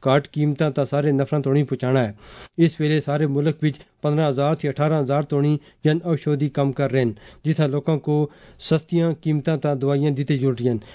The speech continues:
وزیر اعظم نریندر مودی سن جن اوشدھی دیوس دے موقع تے لوکاں کو مبارکباد دیتی ہے۔ ایک سوشل میڈیا پوسٹ وچ انہاں سن جن اوشدھی کیندراں دی اہمیت کو اجاگر کردیاں آکھیا جے اس ویلے سارے کنبے گھٹ قیمتاں تا علاج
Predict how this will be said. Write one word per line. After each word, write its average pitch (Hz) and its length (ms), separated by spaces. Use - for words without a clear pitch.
وزیر 147 300
اعظم 147 240
نریندر 143 360
مودی 143 240
سن 147 240
جن 151 200
اوشدھی 151 420
دیوس 139 380
دے 151 80
موقع 156 340
تے 143 120
لوکاں 143 280
کو 143 120
مبارکباد 135 640
دیتی 123 260
ہے۔ 107 80
ایک 139 140
سوشل 151 280
میڈیا 151 300
پوسٹ 147 340
وچ 147 140
انہاں 156 180
سن 147 180
جن 151 200
اوشدھی 151 400
کیندراں 143 460
دی 151 100
اہمیت 135 320
کو 160 120
اجاگر 139 320
کردیاں 143 340
آکھیا 139 200
جے 151 140
اس - 160
ویلے 147 240
سارے 147 340
کنبے 147 420
گھٹ 143 220
قیمتاں 147 400
تا 147 220
علاج 147 340